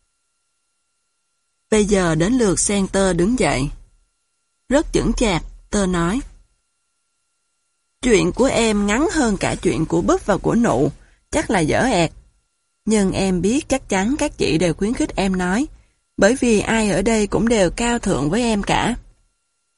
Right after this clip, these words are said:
Mọi người ồ lên một tiếng tán thưởng câu nói rất có duyên của Center. Cô nàng kể. "Một hôm em thấy một anh thanh niên đánh một anh khác vừa to,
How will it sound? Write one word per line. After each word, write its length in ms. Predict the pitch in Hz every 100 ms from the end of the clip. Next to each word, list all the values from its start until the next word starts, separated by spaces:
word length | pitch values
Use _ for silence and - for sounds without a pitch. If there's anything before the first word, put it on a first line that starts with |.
| _ _ _ _ _ _ _ _ _ _
Mọi 200 | 202 160
người 260 | 214 214 196
ồ 280 | - 208 196
lên 200 | 202 220
một 220 | 190 -
tiếng 300 | 190 196 294
tán 300 | - 190 254
thưởng 280 | 208 123 214
câu 160 | 208
nói 240 | 185 185 220
rất 160 | 277
có 120 | - 233
duyên 380 | 208 208 190
của 120 | 165 196
Center. 480 | 226 202 - 196 185 - - _ _ _ _ _ _
Cô 140 | 202
nàng 260 | 190 180 147
kể. 280 | 147 127 156 247 - - _ _ _ _ _ _ _ _ _ _ _ _ _
"Một 240 | - 214 -
hôm 380 | 247 240 226 -
em 280 | - 214 202
thấy 340 | 208 196 214 330
một 160 | 247
anh 180 | - 208
thanh 260 | 220 208 208
niên 360 | 208 202 185
đánh 240 | 175 196 294
một 120 | 202
anh 240 | - 190
khác 420 | - 214 285 -
vừa 160 | 190 175
to, 420 | - 208 220 233